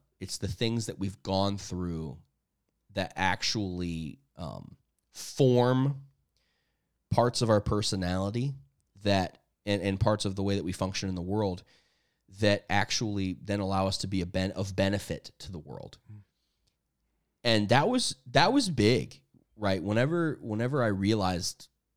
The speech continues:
Speaker 1: the, that, 'cause I had started viewing it more as a curse. And I realized that. And so, you know, one of the ways that I use this on stat, like, a-, at my job is,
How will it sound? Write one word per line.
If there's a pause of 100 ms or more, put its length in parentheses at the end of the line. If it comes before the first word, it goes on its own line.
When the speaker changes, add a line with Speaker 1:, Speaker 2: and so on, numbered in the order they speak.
(340)
Speaker 1:
the, (120)
that,
'cause
I
had (160)
started
viewing
it
more
as
a
curse. (1500)
And
I
realized (340)
that.
And
so,
you
know,
one
of
the
ways
that
I
use
this
on
stat,
like,
a-,
at
my
job (1000)
is,